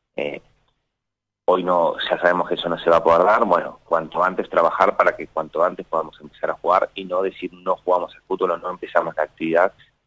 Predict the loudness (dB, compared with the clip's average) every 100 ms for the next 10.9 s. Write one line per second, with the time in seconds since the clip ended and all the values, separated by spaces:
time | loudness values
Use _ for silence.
0 | -8 -8 -8 -4 -2 -2 -2 -4 -2 -6
1 | -2 2 2 2 0 0 -4 -2 -2 0
2 | -2 0 0 2 0 -8 _ _ _ -6
3 | -2 0 2 0 0 -6 -2 2 4 4
4 | 2 -4 -4 -2 -4 -10 -14 _ _ -8
5 | 0 0 2 2 2 2 0 0 -4 -2
6 | 0 4 6 6 4 -4 -4 -4 -4 -2
7 | -4 -2 -6 -4 -6 -6 _ _ _ -2
8 | -2 2 0 2 -2 0 0 2 4 4
9 | 2 -2 0 0 -6 _ _ -2 -2 2
10 | 2 4 2 0 0 4 4 2